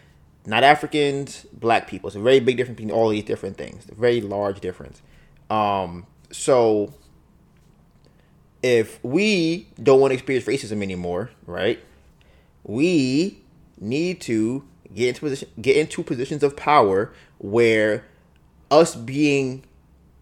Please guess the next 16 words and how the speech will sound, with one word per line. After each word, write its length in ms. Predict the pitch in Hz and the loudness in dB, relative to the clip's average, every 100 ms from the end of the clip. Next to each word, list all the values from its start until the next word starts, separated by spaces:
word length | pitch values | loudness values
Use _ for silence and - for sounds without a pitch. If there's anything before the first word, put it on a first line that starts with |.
| _ _ _ _ - | _ _ _ _ -4
we 300 | 135 196 202 | 0 4 4
have 280 | 175 160 | 6 4
the 140 | 143 143 | 6 6
ability 760 | 98 139 147 131 113 110 - _ - | 6 6 8 6 2 -6 -10 _ -10
to 180 | 156 131 | -6 -4
change 340 | - 151 147 | 0 0 0
somebody's 460 | 143 135 131 123 113 | -2 2 4 2 0
life 440 | 113 123 143 - - _ _ - | 0 0 -2 -10 -20 _ _ -4
based 240 | 135 135 - | 0 0 2
off 280 | 123 117 110 | 2 2 0
of 360 | 107 101 101 - _ _ _ _ _ _ _ _ _ _ _ _ _ | 0 0 -4 -8 _ _ _ _ _ _ _ _ _ _ _ _ _
our 320 | 127 139 139 135 | 6 8 8 6
subconscious 640 | - 123 - 151 160 147 | 4 -4 0 0 0 -2
feelings, 400 | 160 165 165 165 | 2 4 2 -2
such 280 | - 127 - | 0 0 2
as, 540 | 120 107 101 98 - | 0 2 -2 -4 -12